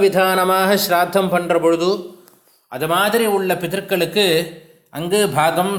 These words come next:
சொல்லப்படலை. அப்படிங்கிறதுனாலே தான் அங்கே ஹோமம் கிடையாது அப்படின்னு நம்முடைய தர்மசாஸ்திரம்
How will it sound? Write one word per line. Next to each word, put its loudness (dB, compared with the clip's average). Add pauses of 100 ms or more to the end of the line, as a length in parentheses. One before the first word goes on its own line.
சொல்லப்படலை. 0 (180)
அப்படிங்கிறதுனாலே 0 (120)
தான் 0 (760)
அங்கே 0 (680)
ஹோமம் 0
கிடையாது 2 (380)
அப்படின்னு -2
நம்முடைய 0
தர்மசாஸ்திரம் -2